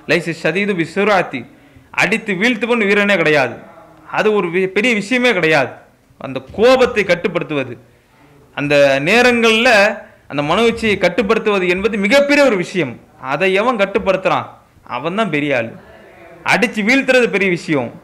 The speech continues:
கோபத்தை அடிச்சு உட்கார வைக்கிறது கஷ்டம், மனோச்சையை கட்டுப்படுத்துறது கஷ்டம். அப்ப அதற்கு ஒரு பலமாக, திராணியாக, தெம்பாக இருக்கக்கூடிய இந்த இறை நினைவு தான் நமக்கு முக்கியமான ஒரு விஷயம். அது இருந்தால் மட்டும்தான்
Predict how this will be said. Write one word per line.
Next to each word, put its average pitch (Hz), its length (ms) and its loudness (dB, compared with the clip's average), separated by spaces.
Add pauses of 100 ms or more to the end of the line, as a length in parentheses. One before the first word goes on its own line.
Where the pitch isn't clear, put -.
கோபத்தை 220 480 2
அடிச்சு 202 280 0
உட்கார 202 300 2
வைக்கிறது 196 360 0
கஷ்டம், 143 380 -4 (600)
மனோச்சையை 220 480 2
கட்டுப்படுத்துறது 214 640 0
கஷ்டம். 156 320 -4 (600)
அப்ப - 220 -16
அதற்கு 185 420 -2
ஒரு 165 200 0
பலமாக, 170 540 0 (240)
திராணியாக, 180 800 2
தெம்பாக 190 560 2
இருக்கக்கூடிய 160 580 -2
இந்த 139 100 -4
இறை 165 200 0
நினைவு 160 340 -2
தான் 220 240 0 (400)
நமக்கு 151 300 -8
முக்கியமான 185 540 -2
ஒரு 156 120 -2
விஷயம். 196 380 -2 (400)
அது 143 260 -2
இருந்தால் 190 440 0
மட்டும்தான் 156 460 -4